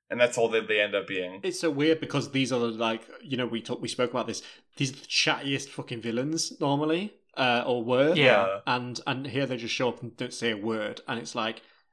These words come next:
Speaker 2: I mean, there's, there's sort of a logical reason behind it, but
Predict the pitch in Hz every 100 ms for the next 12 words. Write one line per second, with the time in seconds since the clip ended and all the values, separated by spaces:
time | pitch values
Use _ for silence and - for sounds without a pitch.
0 | - 170 170 - _ _ - 143 - 160
1 | 160 233 165 147 127 123 165 - 190 185
2 | - _ _ _ 156 147 165 180 170 180
3 | 190 185 202 - 135 -